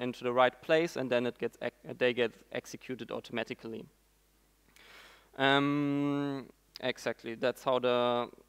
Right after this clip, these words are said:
how the, um, the package looks like. Um, to,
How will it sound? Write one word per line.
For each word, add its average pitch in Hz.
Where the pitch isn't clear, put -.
how 123
the, 120
um, 117
the 117
package -
looks -
like. 151
Um, 139
to, 160